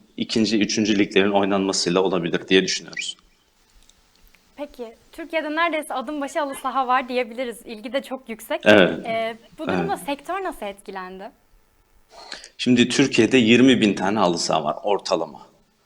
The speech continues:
Speaker 1: Bunların hepsi kapalı ve bunlar eğlence amaçlı spor merkezleri diye geçiyor. Bunun için, e, bu yirmi bin halı saha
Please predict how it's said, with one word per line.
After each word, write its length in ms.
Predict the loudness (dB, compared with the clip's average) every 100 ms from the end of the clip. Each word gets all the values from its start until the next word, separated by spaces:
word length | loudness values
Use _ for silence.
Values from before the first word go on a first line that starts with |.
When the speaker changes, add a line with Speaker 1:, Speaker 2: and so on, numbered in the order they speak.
| _ _ _ _ -2
Speaker 1:
Bunların 400 | 2 4 4 2
hepsi 340 | 2 0 2 -2
kapalı 480 | 0 2 2 0 -8 -4
ve 300 | 2 4 2
bunlar 420 | -2 2 2 0 0
eğlence 480 | 2 4 4 4 2
amaçlı 400 | 2 0 -2 -6
spor 260 | -6 -4
merkezleri 640 | 0 0 -2 -10 -10 -10 -8
diye 140 | -6
geçiyor. 400 | -6 -8 -10 -10 _ _ _ _ _ _ _
Bunun 240 | -4 0 0
için, 440 | -2 -4 -8 -14 -20 _ _ _ -18 -4
e, 240 | 0 2
bu 120 | 4 4
yirmi 300 | 6 4 4
bin 120 | 2
halı 240 | 2 2
saha 380 | 2 2 0 -2